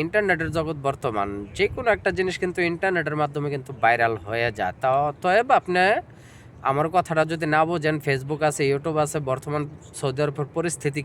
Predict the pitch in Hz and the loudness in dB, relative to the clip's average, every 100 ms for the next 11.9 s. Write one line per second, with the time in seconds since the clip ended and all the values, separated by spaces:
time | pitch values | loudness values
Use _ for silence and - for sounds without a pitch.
0 | - 147 151 - 147 156 156 139 139 151 | -2 -2 0 0 0 -2 -2 0 0 0
1 | 151 123 120 123 - - 185 - 349 - | 0 2 4 2 -6 -4 0 0 -2 -8
2 | - - - - 135 131 156 190 185 220 | -20 -20 -4 2 2 2 0 0 2 0
3 | 233 220 220 202 185 175 185 208 143 127 | 0 2 2 2 0 0 0 2 4 4
4 | 131 135 135 139 135 123 113 120 143 139 | 2 0 -2 -2 -2 0 0 2 4 4
5 | 139 202 302 - 120 117 120 117 139 127 | 4 2 0 -4 -4 -2 -2 -2 -4 -2
6 | 120 123 156 160 165 165 151 170 196 120 | -4 -2 -4 -2 4 4 4 0 0 -2
7 | 117 147 151 143 160 180 - - 123 127 | -4 -4 -4 -4 -6 -6 -6 -10 -10 -10
8 | - - 120 87 - - - - - - | -12 -10 -8 -8 -12 -20 -20 -20 -20 -20
9 | - - 226 226 220 208 208 196 190 175 | -20 0 4 6 6 6 4 4 2 2
10 | 170 160 160 185 180 - 151 165 170 156 | 0 0 2 0 -2 -4 -2 -2 0 0
11 | 143 165 147 139 131 160 135 127 147 | 4 4 4 0 0 -2 -2 -2 -4